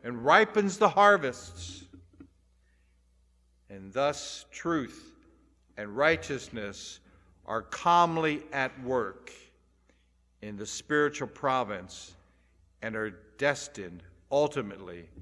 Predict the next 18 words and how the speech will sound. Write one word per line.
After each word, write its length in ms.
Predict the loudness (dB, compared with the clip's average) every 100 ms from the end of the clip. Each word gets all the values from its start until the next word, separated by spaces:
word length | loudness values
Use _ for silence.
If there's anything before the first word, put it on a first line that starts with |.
| -20 -20 _ _ -10
to 120 | -6
restore 580 | -4 -6 -2 2 2 2
the 100 | -2
world 400 | -6 -6 -6 -8
to 100 | -12
God. 440 | -10 -8 -8 -12 -18 _ _ _ _ _ _ _ _ _ _ -20 _ -20 -20 -20 -18
If 160 | -14 -4
these 320 | -2 -2 -2
things 300 | -2 -2 0
are 140 | 0 -2
so, 480 | 0 4 4 2 -4 -20 -20 _ _ _ _ _ _ _ -6
it 180 | -4
behooves 440 | -4 -4 -2 -2 2
all 180 | 4 4
Christians 640 | 0 -4 -4 -8 -12 -12
to 100 | -12
be 120 | -8
loyal 480 | -2 0 2 0 -6